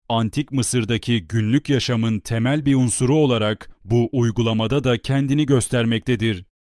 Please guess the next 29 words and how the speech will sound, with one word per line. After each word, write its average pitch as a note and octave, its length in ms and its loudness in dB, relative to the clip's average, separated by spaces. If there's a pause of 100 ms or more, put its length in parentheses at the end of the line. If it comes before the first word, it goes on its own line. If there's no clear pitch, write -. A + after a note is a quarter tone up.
(140)
Kez A#2+ 380 -2
daha A2+ 260 0
gözler A2+ 500 0
önüne C3 320 4
sermektedir. G#2+ 840 -2 (380)
Bugün A#2 560 2
bu D3 120 2
tür C#3 180 2
uygulamalar A#2 960 2 (180)
yalnızca A#2+ 840 2
bilimsel A#2+ 580 2
bir C3 80 4
merak A#2 380 0
konusu B2+ 440 2
değil, A2 380 0 (260)
aynı C3 320 2
zamanda A#2 720 2
insanlık B2 640 0
tarihindeki A#2+ 880 2
yaratıcılığı A#2+ 760 0
ve B2 140 2
pratik A#2 420 -2
zekayı A#2+ 640 2
ortaya A#2+ 540 0
koyan B2 380 2
bir A2+ 160 2
örnek C3 380 2
olarak C3 400 0
değerlendirilmektedir. C#3+ 1200 2